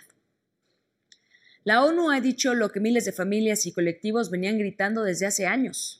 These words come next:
Las desapariciones en México son sistemáticas y generalizadas. Lo afirmó la semana pasada el Comité contra la Desaparición Forzada, pero no es la primera vez. Ya lo habían advertido en dos mil quince, dos mil dieciocho y dos mil veintidós.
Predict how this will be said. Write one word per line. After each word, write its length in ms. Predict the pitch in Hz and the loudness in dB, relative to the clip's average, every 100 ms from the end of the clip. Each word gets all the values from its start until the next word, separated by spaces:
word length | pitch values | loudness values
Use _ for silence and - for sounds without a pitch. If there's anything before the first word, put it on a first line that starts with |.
| _ _ _ _ _ _ | _ _ _ _ _ _
Las 120 | - 220 | -4 0
desapariciones 580 | 233 240 247 247 339 | 0 0 0 0 0
en 140 | 262 233 | 0 0
México 480 | 247 262 254 277 370 | 0 -2 -2 -2 -4
son 280 | - 226 | -4 -4
sistemáticas 1080 | 226 - 330 - 247 240 240 226 240 240 - _ _ | 0 0 0 0 0 0 -2 -4 -4 -4 -8 _ _
y 180 | 294 320 | 2 2
generalizadas. 1400 | 311 285 285 269 262 262 269 254 202 185 170 - - - _ _ _ _ _ _ _ _ _ _ | 2 -2 0 0 0 0 0 -2 -2 -4 -4 -8 -10 -12 _ _ _ _ _ _ _ _ _ _
Lo 60 | 160 | -6
afirmó 260 | 175 180 | -2 2
la 120 | 220 214 | 2 2
semana 380 | 202 196 208 | 0 -2 -2
pasada 360 | 196 170 202 208 | -4 -2 0 0
el 100 | 202 | 0
Comité 380 | 180 170 170 196 | -4 -4 -4 -4
contra 280 | 196 185 175 | -4 -2 -4
la 100 | 165 | -2
Desaparición 640 | 160 160 165 160 151 180 | -4 -6 -6 -6 -4 -6
Forzada, 580 | 175 202 254 220 226 220 | -6 -4 -2 0 -2 -2
pero 180 | 175 156 | -6 -4
no 200 | 165 170 | -4 -6
es 120 | 165 | -6
la 80 | 156 | -8
primera 300 | - 110 127 | -6 -6 -4
vez. 380 | 302 269 - - _ _ _ _ _ - | -6 -6 -8 -10 _ _ _ _ _ -4
Ya 100 | 190 | 0
lo 100 | 202 | 0
habían 200 | 208 214 | 0 -2
advertido 560 | 175 175 170 214 208 | -2 -4 -2 0 2
en 140 | 196 180 | 0 -2
dos 180 | 165 | -2
mil 160 | 196 202 | -2 -2
quince, 460 | 202 262 269 285 262 | 0 0 0 0 -2
dos 220 | 185 185 | -4 -4
mil 160 | 202 | -2
dieciocho 500 | 185 170 196 196 - | -2 -4 -4 -6 -4
y 60 | 214 | -4
dos 240 | 170 156 | -4 -6
mil 200 | 170 170 | -4 -4
veintidós. 720 | 165 151 - - - - - | -4 -6 -8 -10 -8 -12 -16